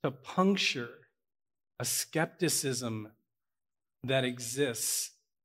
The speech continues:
in my heart and possibly in yours, that God can do amazing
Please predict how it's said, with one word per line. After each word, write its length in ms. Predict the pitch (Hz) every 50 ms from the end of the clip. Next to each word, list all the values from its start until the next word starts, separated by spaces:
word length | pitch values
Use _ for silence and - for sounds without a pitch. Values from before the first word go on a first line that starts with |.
| _ _ _ _ _ _ _ _ _ _ _ _ _ _ _ _ _ -
in 120 | 127 117 120
my 240 | 120 117 131 147
heart 340 | 147 123 - 127 120 113 110
and 140 | 117 113 110
possibly 640 | - - 156 151 - - 143 123 123 123 120 120
in 140 | 117 113 113
yours, 520 | 110 113 123 127 127 120 120 117 - - -
that 220 | 147 131 123 - -
God 380 | - 127 143 156 185 175 180
can 200 | - - 139 127
do 240 | 120 131 135 131 131 -
amazing 800 | 117 120 123 123 123 131 151 147 160 170 160 165 165 139 127 117